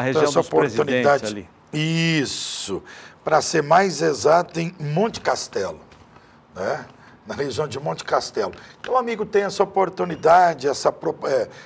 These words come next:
Speaker 1: essa oportunidade, seja você no estado de São Paulo, seja aqui no Mato Grosso do Sul, com a Leilo Sul, uma oferta de quinze lotes no leilão de hoje, uma oportunidade também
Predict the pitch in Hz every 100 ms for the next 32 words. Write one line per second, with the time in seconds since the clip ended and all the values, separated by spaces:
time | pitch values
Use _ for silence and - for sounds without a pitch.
0 | - - 165 - 147 - 143 123 143 147
1 | - 147 139 135 - 131 117 127 - 120
2 | 110 139 123 - 127 127 - 151 156 -
3 | - - - 123 135 127 135 127 135 -
4 | 143 131 - 165 175 - - - _ -
5 | 156 151 143 113 - 147 160 180 - -
6 | - 147 147 - 170 165 165 139 - -
7 | 185 156 143 123 147 151 - 139 135 120
8 | 120 107 117 151 170 135 143 131 - 120
9 | 120 135 117 135 139 - - 107 127